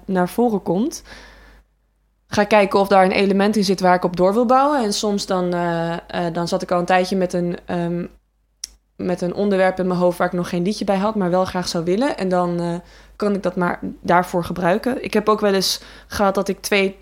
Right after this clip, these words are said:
totaal verschillende liedjes met elkaar heb gecombineerd. Dus dat ik een hele vette melodie had met een stomme tekst. En ook een hele toffe tekst met een kutmelodie. En toen heb ik dat gecombineerd en nu is het gewoon een tof liedje geworden.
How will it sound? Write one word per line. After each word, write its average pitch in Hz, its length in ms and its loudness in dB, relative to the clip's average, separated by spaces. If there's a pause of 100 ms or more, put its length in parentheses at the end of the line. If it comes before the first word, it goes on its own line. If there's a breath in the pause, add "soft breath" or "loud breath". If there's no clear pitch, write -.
(100)
totaal 233 460 2
verschillende 202 460 0
liedjes 220 300 -2
met 196 140 -2
elkaar 190 200 -2
heb 185 100 -4
gecombineerd. 196 680 -2 (380 soft breath)
Dus 196 120 -6
dat 196 100 -2
ik 196 60 0
een 185 80 0
hele 233 260 0
vette 208 240 -2
melodie 196 380 0
had 202 140 2
met 190 100 -2
een 190 60 -2
stomme 208 320 -2
tekst. - 480 -2 (340 loud breath)
En 208 120 -2
ook 202 100 0
een 202 80 2
hele 226 220 2
toffe 214 280 -2
tekst 226 240 -2
met 196 100 -2
een 202 60 -6
kutmelodie. 180 680 -2 (680)
En 214 140 0
toen 220 140 0
heb 202 120 0
ik 196 60 -2
dat 196 260 -2
gecombineerd 208 580 0
en 202 80 -2
nu 190 80 0
is 185 80 -2
het - 80 -10
gewoon 180 160 0
een 175 60 -6
tof 185 160 -4
liedje 214 220 -4
geworden. 180 400 -8